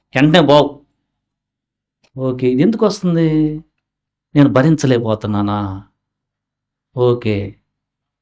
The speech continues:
ఓకే, ఈసారి భరించేద్దాం నెమ్మదిగా. అంటే నీలో శత్రువును ప్రేమించే తత్వం డెవలప్ అవుతూ ఉంటుంది. అది ఇంపార్టెంట్.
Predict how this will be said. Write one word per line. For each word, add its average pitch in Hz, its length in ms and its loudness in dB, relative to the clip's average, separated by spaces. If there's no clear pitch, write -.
ఓకే, 180 120 -2
ఈసారి 175 300 0
భరించేద్దాం 165 720 -4
నెమ్మదిగా. 156 500 -2
అంటే 127 540 0
నీలో 143 480 0
శత్రువును 175 480 -4
ప్రేమించే 165 540 -4
తత్వం 160 400 -2
డెవలప్ 170 340 0
అవుతూ 147 240 -2
ఉంటుంది. 120 260 -8
అది 180 160 0
ఇంపార్టెంట్. 185 520 0